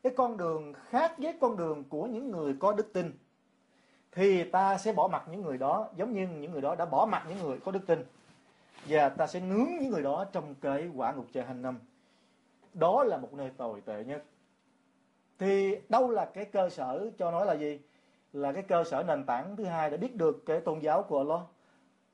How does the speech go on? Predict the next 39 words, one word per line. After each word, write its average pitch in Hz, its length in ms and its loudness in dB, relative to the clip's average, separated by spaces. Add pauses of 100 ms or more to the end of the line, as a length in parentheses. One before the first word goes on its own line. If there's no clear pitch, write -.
(480)
Mà 135 120 -8
nói 170 140 2
về, 131 440 0
mà, 131 220 -4 (360)
mà 147 160 -8
Imam 151 180 -4
Shafi'i 160 300 -6
nói 165 160 0
là 147 60 2
gì? 131 180 -4 (200)
Sự 135 200 -10
thống 254 200 0
nhất 339 240 -6
của 143 160 -2
những 147 160 -6
người 135 140 -4
có 139 120 -6
đức 143 140 -6
tin. 135 120 -6 (160)
Đó 170 120 0
là 175 80 4
gì? 143 220 2 (1120)
Người 175 320 -4
nào 147 400 0
theo 208 360 4 (1000)
một 143 180 -4
con 214 140 0
đường 151 300 0
khác 294 420 0
với 254 240 4
những 208 100 -6
con 208 180 -6
đường 143 260 -2
của 139 120 -8
những 160 220 -10
người 120 180 -12
có 147 100 -6
đức 160 180 -8
tin. 135 220 -8